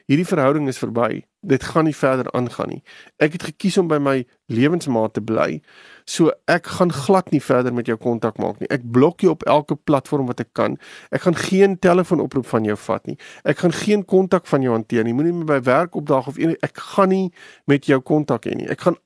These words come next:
alle kontak verbreek, want my fokus op hierdie stadium is my huweliksmaat." En dis iets wat gesê moet word, wil ek amper sê, waar jou huweliksmaat dit kan hoor. Ehm, en verkieslik, weer eens,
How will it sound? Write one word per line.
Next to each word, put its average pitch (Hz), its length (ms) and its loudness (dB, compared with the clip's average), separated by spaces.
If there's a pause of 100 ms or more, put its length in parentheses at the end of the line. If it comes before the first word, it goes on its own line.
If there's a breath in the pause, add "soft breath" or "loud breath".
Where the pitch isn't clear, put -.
alle 196 260 2
kontak 151 420 -2
verbreek, 117 480 -4 (400 loud breath)
want 143 120 2
my 143 100 4
fokus 196 640 0
op 135 100 -6
hierdie 127 160 -2
stadium 120 420 0
is 123 120 -8
my 117 120 0
huweliksmaat." 110 640 -6 (280 loud breath)
En 139 180 2
dis 196 220 4
iets 165 180 -8
wat 160 140 -4
gesê 180 320 -2
moet 160 160 -4
word, 127 320 -4 (880)
wil 123 120 2
ek - 100 -4
amper 127 180 -2
sê, 131 100 -2
waar 127 160 2
jou 131 140 0
huweliksmaat 131 600 -2
dit - 100 -12
kan 117 220 -2
hoor. 113 300 -4 (880 soft breath)
Ehm, 139 280 2 (280)
en 196 160 4
verkieslik, 208 500 -2
weer 156 260 4
eens, 135 360 -4